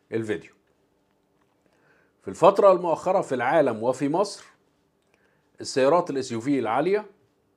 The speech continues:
زادت مبيعاتها بطريقة كبيرة جدًا، وتفوقت على مبيعات السيارات السيدان العادية والهاتشباك ال-،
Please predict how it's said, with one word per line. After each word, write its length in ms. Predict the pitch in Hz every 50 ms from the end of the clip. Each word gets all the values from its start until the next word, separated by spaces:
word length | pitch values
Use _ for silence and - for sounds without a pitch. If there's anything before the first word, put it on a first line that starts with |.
| _ _ _ _ _
زادت 500 | 98 101 104 147 170 175 160 147 - 127
مبيعاتها 540 | 131 120 110 123 123 143 - - 131 120 117
بطريقة 460 | 113 - 110 - 117 113 131 135 117
كبيرة 340 | 95 - 107 123 139 135 113
جدًا، 460 | 98 113 127 143 156 190 196 202 214 - _ _ _
وتفوقت 1700 | 95 95 110 131 143 147 143 - - 101 101 101 107 107 107 107 110 107 98 - - - 95 - - - 143 139 147 160 151 165 147 - 127
على 240 | 127 135 139 131
مبيعات 480 | 123 123 113 104 107 101 113 123 117 117
السيارات 420 | 107 - - 95 92 101 110 107
السيدان 500 | - - - - 95 87 104 110 117 113
العادية 420 | 98 85 85 87 95 117 139 156 156
والهاتشباك 720 | 139 120 101 104 101 - - 92 90 110 120 117 - 87
ال-، 280 | 101 110 117 110 92